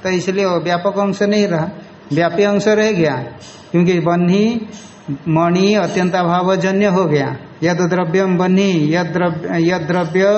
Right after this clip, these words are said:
अत्यंताभावजन्य, तो ये तो हो गया, व्याप्य अंश तो रह गया, किंतु तद, तद उपादान उपादेय ये नहीं हुआ। तो नहीं होने से ध्वंस पदम देना पड़ेगा, आप अभाव नहीं कह पाएंगे।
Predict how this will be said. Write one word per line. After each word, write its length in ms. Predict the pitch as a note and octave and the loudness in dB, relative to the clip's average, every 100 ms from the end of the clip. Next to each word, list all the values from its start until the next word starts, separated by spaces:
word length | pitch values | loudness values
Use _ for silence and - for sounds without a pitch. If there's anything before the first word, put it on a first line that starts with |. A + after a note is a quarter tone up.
| A3 G#3 | 0 -4
अत्यंताभावजन्य, 1200 | E3 F#3 E3+ F3 D#3+ E3+ F3 E3 F#3+ F#3 C#3 B2+ - - - - - - | -2 -2 0 0 0 0 0 0 0 0 -2 -6 -12 -20 -20 -20 -20 -4
तो 80 | E3 | 2
ये 180 | F3 F#3+ | 2 2
तो 160 | G3 | 0
हो 180 | F3 F#3 | 0 0
गया, 220 | E3 D3 | 2 0
व्याप्य 340 | C#3+ D#3+ D3+ F3+ | 0 -2 0 0
अंश 200 | F3 F3+ | 0 0
तो 160 | F3+ | -2
रह 160 | F3+ F#3 | 0 0
गया, 180 | E3+ D#3 | 0 0
किंतु 220 | D#3+ E3+ | -2 -2
तद, 420 | E3+ F3+ F#3 F#3 | 0 -2 0 -2
तद 160 | F3+ E3+ | -2 -2
उपादान 440 | E3 E3+ D#3+ E3 | -2 -2 0 0
उपादेय 560 | E3 D#3 D#3+ D3+ D#3+ D3+ | 0 0 -2 0 0 0
ये 80 | D3 | 0
नहीं 240 | C#3+ D#3+ E3+ | 0 2 0
हुआ। 220 | F3 F3+ - - - - - | -2 -6 -14 -20 -20 -20 -6
तो 80 | D#3 | -2
नहीं 240 | D#3 F3 | 0 0
होने 260 | E3+ F3 F3 | 0 0 0
से 320 | F3 F#3+ G#3 | 0 0 0
ध्वंस 400 | D#3 D#3+ F3+ E3+ | 0 0 0 -2
पदम 380 | E3+ E3 E3 D#3+ | -2 -2 0 0
देना 220 | D#3 D#3 | 0 0
पड़ेगा, 680 | C#3+ D3 D3 D#3+ E3 C#3+ C3+ - C#3+ | 0 -2 0 0 0 -2 -6 -8 -4
आप 440 | D#3 D3+ E3 D3+ | -2 -2 -2 -2
अभाव 400 | D3+ C#3 D#3 E3+ | -2 0 0 0
नहीं 240 | G3+ D#3 C#3+ | 0 0 0
कह 160 | C#3 | -2
पाएंगे। 440 | B2+ B2+ B2+ B2+ | -4 -6 -6 -8